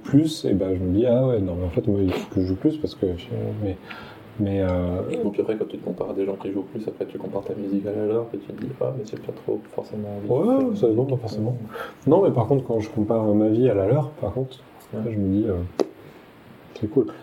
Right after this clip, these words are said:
Speaker 1: Donc voilà, c'est un truc, euh, complètement psychologie magazine, et, euh, d'arriver à prendre du recul, et, euh, donc finalement, je suis très, très content de,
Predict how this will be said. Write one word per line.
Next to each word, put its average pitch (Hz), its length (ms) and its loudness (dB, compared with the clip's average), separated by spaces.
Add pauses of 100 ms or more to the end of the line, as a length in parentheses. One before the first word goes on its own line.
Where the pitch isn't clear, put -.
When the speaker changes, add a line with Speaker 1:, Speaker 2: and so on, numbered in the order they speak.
Speaker 1:
Donc 117 100 2
voilà, 104 180 4
c'est 101 160 2
un 98 440 2
truc, 127 260 2
euh, 101 320 8
complètement 113 580 2
psychologie 107 500 2
magazine, 104 540 2
et, 92 80 -4
euh, - 1500 -10
d'arriver 98 220 2
à 104 60 2
prendre 101 200 0
du 95 60 2
recul, 113 340 2
et, 90 120 0
euh, 85 40 -4 (1400)
donc - 100 -4
finalement, 107 300 4
je - 60 -8
suis 98 80 -6
très, 104 280 0
très 101 220 0
content 101 320 0
de, 95 300 4